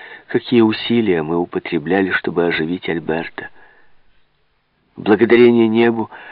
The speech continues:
в пещере оказалась печурка. Нам удалось согреть ему руки и ноги. «Посмотрите», — сказала я Маркусу, — «у него теплые руки». «Можно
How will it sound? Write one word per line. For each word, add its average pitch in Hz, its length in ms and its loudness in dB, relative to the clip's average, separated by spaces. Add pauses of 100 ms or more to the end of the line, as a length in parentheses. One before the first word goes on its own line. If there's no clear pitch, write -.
в - 140 -16
пещере 117 680 2
оказалась 110 480 -2 (100)
печурка. 107 720 -8 (1000)
Нам 120 240 4
удалось 117 320 4 (100)
согреть 110 460 0
ему 107 160 2
руки 107 280 -2
и 104 80 0
ноги. 95 400 -2 (1160)
«Посмотрите», — 147 760 -10
сказала 92 340 -4
я 90 120 -4
Маркусу, — - 580 -12 (520)
«у 123 80 -2
него 123 200 6
теплые 151 400 0
руки». - 480 -6 (1700)
«Можно - 480 -10